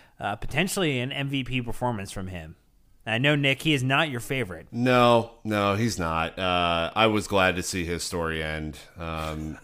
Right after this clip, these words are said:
Speaker 1: <laughs> E-, even,
Speaker 2: uh,
Speaker 1: even with, like, the, the way that it ended, like, with Bran being like, "You're a good man," like, the full
Speaker 2: <sighs>
Speaker 1: validation for his return, like, his redemption.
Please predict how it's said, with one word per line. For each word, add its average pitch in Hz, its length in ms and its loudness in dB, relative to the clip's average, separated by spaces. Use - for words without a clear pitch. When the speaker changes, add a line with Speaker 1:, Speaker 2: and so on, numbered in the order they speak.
Speaker 1:
<laughs> - 120 -2
E-, 320 220 0
even, 349 420 4
Speaker 2:
uh, - 60 -8
Speaker 1:
even 311 320 4
with, 311 240 2
like, 254 280 -2
the, 196 140 0
the 185 160 0
way 208 440 0
that 226 180 0
it 185 120 0
ended, 277 440 -2
like, 208 180 0
with 180 160 0
Bran 208 320 0
being 214 180 -2
like, 202 240 -4
"You're 208 120 0
a 190 60 0
good 196 240 0
man," 185 420 0
like, 175 180 -4
the 156 100 -6
full 190 380 -4
Speaker 2:
<sighs> - 0 -
Speaker 1:
validation 160 840 0
for - 180 -6
his 147 240 -4
return, 147 640 -6
like, 139 260 -2
his 156 160 -2
redemption. 143 760 -4